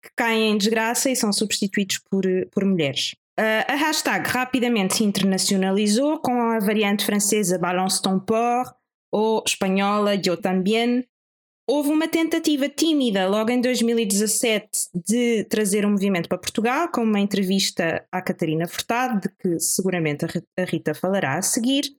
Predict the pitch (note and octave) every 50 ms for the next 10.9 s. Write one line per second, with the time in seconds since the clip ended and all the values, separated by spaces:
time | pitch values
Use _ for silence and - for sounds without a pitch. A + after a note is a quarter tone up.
0 | _ _ _ _ _ _ _ _ - G#3+ A#3 A#3 A#3+ B3+ B3+ B3 B3 - B3+ B3+
1 | A3+ G3+ G#3+ A3+ A#3 A#3 A3+ A3 A3 G#3+ G#3+ G#3+ G#3 - - - C3 - _ _
2 | _ _ _ _ _ - - - E3+ G3+ G3+ - - - A#3+ C#4+ D4+ C#4 B3+ C#4
3 | D4+ D4+ D4+ D4 D#4 E4+ E4+ E4 - - C#4 C4+ C4+ C4 C4 B3+ A#3 - - G3
4 | F#3+ A#3 B3 B3 - C4+ B3+ B3 A#3+ A#3 A#3 - - - - - - - - A3
5 | - _ - G3 G3+ _ - A3+ A3 G3+ G3 - - A#3 G#3+ G#3+ A3+ - - A3+
6 | A3+ G#3+ G#3+ G#3 G#3 G3+ F#3 F#3+ F#3+ F#3+ - - A#3 A#3+ A3 A3 A3 G3+ F#3+ F#3+
7 | F#3 E3+ F3 G3 G3 G3 F#3+ - G3 F3+ F3+ - - F3+ F3 E3 D#3 C#3 G3 A#3
8 | C4 C#4 - - - C#4 B3+ B3+ C4 B3+ A3 A#3 A#3 G#3+ - - - - A#3 G#3+
9 | G#3+ G#3+ G#3 - - A3 G#3 G#3 G#3 G3+ G3 F#3+ F#3 F#3+ - F#3+ G3 F#3+ G#3 G#3
10 | G#3+ G#3+ G3+ G3 F#3+ F3 F#3 F3+ F3+ F#3+ G3+ G3+ G3 F#3+ F#3+ F#3+ G3 G3